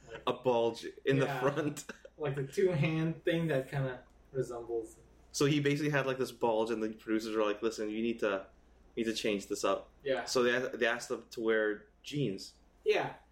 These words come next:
Speaker 1: Acid
Speaker 2: Which,
Speaker 1: wash,
Speaker 2: you know what? I
Speaker 1: it's
Speaker 2: didn't even
Speaker 1: kinda
Speaker 2: notice the
Speaker 1: distracting.
Speaker 2: transition until you mentioned right now, but I'm actually gonna go <laughs> back and
Speaker 1: Yeah,
Speaker 2: look
Speaker 1: you're
Speaker 2: at
Speaker 1: probably
Speaker 2: the
Speaker 1: gonna see that point, at that single point where you're like, "Okay, it's a little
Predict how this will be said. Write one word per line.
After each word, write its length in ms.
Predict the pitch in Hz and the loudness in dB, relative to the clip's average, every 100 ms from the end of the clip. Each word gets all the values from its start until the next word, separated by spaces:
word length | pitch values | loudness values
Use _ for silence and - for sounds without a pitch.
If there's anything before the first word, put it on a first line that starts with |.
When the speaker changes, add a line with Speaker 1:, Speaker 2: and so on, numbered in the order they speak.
| _ _ - - - | _ _ -20 -20 -10
Speaker 1:
Acid 360 | 151 143 160 131 | -6 -2 0 2
Speaker 2:
Which, 200 | 160 175 | 2 2
Speaker 1:
wash, 20 | |
Speaker 2:
you 100 | 170 | 2
know 80 | 190 | 4
what? 100 | 196 | 4
I 40 | 151 | 4
Speaker 1:
it's 80 | 147 | 2
Speaker 2:
didn't 140 | 208 | 2
even 140 | 208 170 | 2 4
Speaker 1:
kinda 120 | 139 | 4
Speaker 2:
notice 200 | 156 156 | 4 0
the 100 | 135 | -4
Speaker 1:
distracting. 100 | 117 143 117 | -2 0 2
Speaker 2:
transition 360 | 127 123 101 - _ - | 0 0 -6 -8 _ -4
until 260 | 120 151 | 0 2
you 80 | 135 | 2
mentioned 300 | 123 127 127 | 0 -4 -2
right 120 | 113 | 0
now, 160 | 117 113 | 0 0
but 220 | 110 110 - - - - | 0 -2 -4 -20 -20 -4
I'm 140 | 120 147 | 0 0
actually 220 | - 165 | 0 0
gonna 120 | 147 | 0
go 160 | 135 127 | 2 0
<laughs> 120 | - | 0
back 240 | 156 143 - | -2 -2 0
and 160 | 131 | 0
Speaker 1:
Yeah, 320 | 143 214 156 147 | 2 0 -2 -2
Speaker 2:
look 80 | 147 | 2
Speaker 1:
you're 100 | 381 | 4
Speaker 2:
at 40 | |
Speaker 1:
probably 160 | - 135 | 4 4
Speaker 2:
the 60 | 269 | 4
Speaker 1:
gonna 100 | - | 2
see 80 | 262 | 2
that 240 | 202 - | 0 0
point, 420 | 226 247 196 - - _ _ _ - _ _ - | -2 0 0 -2 -14 _ _ _ -20 _ _ -2
at 180 | 160 | 0
that 220 | 151 143 - | 0 -2 0
single 280 | 196 190 170 | 0 0 0
point 240 | 202 190 | 0 2
where 80 | 151 | 4
you're 100 | 143 | 4
like, 140 | 139 226 | 4 4
"Okay, 580 | 233 220 - 135 123 | 0 0 2 2 4
it's 180 | 131 135 | 0 -2
a 60 | 139 | -2
little 300 | 131 117 | 0 -2